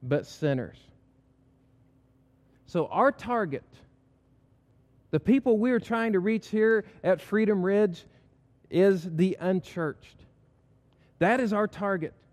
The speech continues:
Those people who have been turned off from God, those people who've been turned off from church,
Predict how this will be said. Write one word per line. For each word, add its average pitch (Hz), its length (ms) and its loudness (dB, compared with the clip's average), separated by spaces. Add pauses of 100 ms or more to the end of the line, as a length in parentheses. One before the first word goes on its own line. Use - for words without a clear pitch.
(280)
Those 214 260 4
people 240 320 0
who 226 120 6
have 175 120 2
been 196 200 4
turned 226 340 -2
off 202 240 -2
from 226 200 -2
God, 202 340 2
those 202 140 0
people 220 280 0
who've 185 100 0
been 190 160 0
turned 208 300 -4
off 202 180 0
from 180 140 -6
church, 220 320 -2